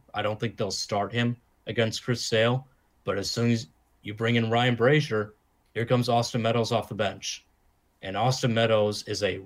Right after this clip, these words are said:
right-handed killer. He will, he will blast off against right-handed pitching. And I still don't trust this Red Sox bullpen. I'm sorry. Like,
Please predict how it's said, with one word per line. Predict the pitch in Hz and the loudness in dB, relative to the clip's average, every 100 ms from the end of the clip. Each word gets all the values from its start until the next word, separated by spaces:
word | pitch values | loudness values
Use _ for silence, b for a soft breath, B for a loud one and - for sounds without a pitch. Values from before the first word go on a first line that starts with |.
| - | -2
right-handed | 117 - 123 107 98 - | -2 -2 -2 -4 -6 -12
killer. | - 110 95 - _ _ _ _ _ _ _ _ | -8 -6 -6 -10 _ _ _ _ _ _ _ _
He | 120 | 0
will, | 113 104 92 - _ _ _ _ - | 2 2 0 -8 _ _ _ _ -4
he | 127 | 0
will | 117 85 | 2 0
blast | - 110 110 - - | -2 0 0 0 0
off | 110 98 - - _ _ _ _ _ | 0 0 -4 -18 _ _ _ _ _
against | 104 104 92 98 | -2 -2 -2 -2
right-handed | 101 95 107 92 | -2 -2 -4 -4
pitching. | 107 - 78 78 _ _ _ _ _ _ - | -8 -8 -10 -14 _ _ _ _ _ _ -6
And | 104 107 95 92 - - _ - | -2 0 -2 -6 -10 -12 _ -6
I | 98 | -4
still | 95 - 98 | -4 -2 0
don't | 107 107 | 2 0
trust | - 117 - | 2 0 0
this | 117 | -2
Red | 110 110 | 0 2
Sox | 123 113 | 2 2
bullpen. | - 131 135 90 90 | 2 2 2 -2 -4
I'm | 104 | -8
sorry. | 98 110 120 98 - _ _ - | -2 2 2 2 -2 _ _ -4
Like, | 107 92 | -2 -2